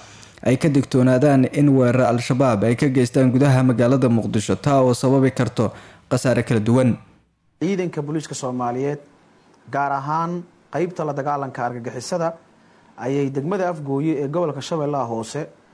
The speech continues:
Speaker 2: waxay ku soo qabteen mooto bajaaj gaduud ah. Mootadan aad arkaysaan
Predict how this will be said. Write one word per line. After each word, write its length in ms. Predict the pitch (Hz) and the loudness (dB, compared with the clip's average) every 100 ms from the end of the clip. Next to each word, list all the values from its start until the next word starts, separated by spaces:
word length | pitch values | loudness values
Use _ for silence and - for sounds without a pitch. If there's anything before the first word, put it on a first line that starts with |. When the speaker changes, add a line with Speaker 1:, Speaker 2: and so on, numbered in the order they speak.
| _ _ _ 127 | _ _ _ -6
Speaker 2:
waxay 180 | 135 | -6
ku 80 | 139 | -4
soo 180 | 190 180 | -6 -6
qabteen 520 | 175 - - 147 165 - - _ _ _ - | -6 -8 -6 -6 -6 -8 -16 _ _ _ -6
mooto 320 | 139 139 139 | -4 -4 -6
bajaaj 640 | 139 135 175 175 175 - - _ - - - 127 | -10 -6 -4 -4 -4 -10 -12 _ -20 -20 -16 -6
gaduud 340 | 131 175 143 - | -4 -2 -2 -4
ah. 160 | 175 175 - - - - - - - - | -6 -8 -16 -20 -20 -20 -20 -20 -20 -8
Mootadan 400 | 135 135 165 139 | -6 -4 -4 -4
aad 80 | 143 | -6
arkaysaan 560 | 165 151 143 185 185 | -4 -4 -4 -4 -6